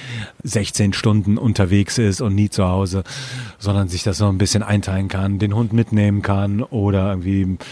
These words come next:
der, sagen wir mal, der, der Hund nicht länger als vier, fünf Stunden am Tag alleine zu Hause bleiben muss, dann ist das super. Und gerade in einer Stadt wie Berlin mit den ganzen Dogwalkern und,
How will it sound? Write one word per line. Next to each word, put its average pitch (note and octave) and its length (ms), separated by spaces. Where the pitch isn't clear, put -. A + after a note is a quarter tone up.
der, G2+ 140
sagen C3+ 160
wir D#3+ 40
mal, C3+ 80
der, G#2+ 140
der G2+ 160
Hund A2+ 180
nicht G2+ 200
länger G2+ 240
als F#2 200
vier, A2 240
fünf G2 220
Stunden F#2+ 380
am F2 160
Tag F2+ 240
alleine G2 380
zu F2+ 140
Hause F2+ 200
bleiben F2 260
muss, F2+ 260
dann G2+ 180
ist F#2+ 140
das G2 100
super. G2+ 260
Und F#2+ 120
gerade G#2 240
in G2+ 120
einer G2+ 120
Stadt F#2+ 320
wie G2+ 80
Berlin G2+ 400
mit A2 180
den A2 160
ganzen G#2 420
Dogwalkern G2 1000
und, G2 680